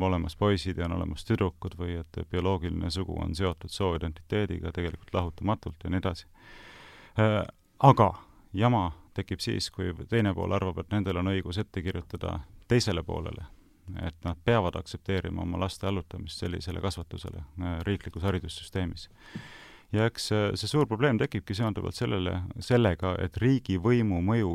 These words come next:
ühiskonnaelu korraldamisel on kasvanud kaugelt üle normaalsete proportsioonide kõikides valdkondades, kuhu sa vähegi ei vaata. Äh, kaasa arva-, kaasa arvatud haridussüsteemis. Ja ongi riiklikud õppekavad näiteks, et, ähm,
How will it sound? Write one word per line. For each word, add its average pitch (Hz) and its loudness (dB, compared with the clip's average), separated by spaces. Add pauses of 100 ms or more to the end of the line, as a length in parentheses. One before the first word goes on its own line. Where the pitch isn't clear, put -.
ühiskonnaelu 98 0
korraldamisel 82 -4
on 90 0
kasvanud 90 -4
kaugelt 87 2
üle 82 -4
normaalsete 87 -2
proportsioonide 85 -6 (160)
kõikides 85 0
valdkondades, 87 -2
kuhu 90 -4
sa 95 0
vähegi 85 -2
ei 90 -2
vaata. 87 -6 (960)
Äh, 92 2
kaasa 104 2
arva-, 95 -2
kaasa 113 2
arvatud 107 -2
haridussüsteemis. 101 -4
Ja 90 -2
ongi 85 -2
riiklikud 98 2
õppekavad 90 -2
näiteks, - -12
et, - -12
ähm, 95 -2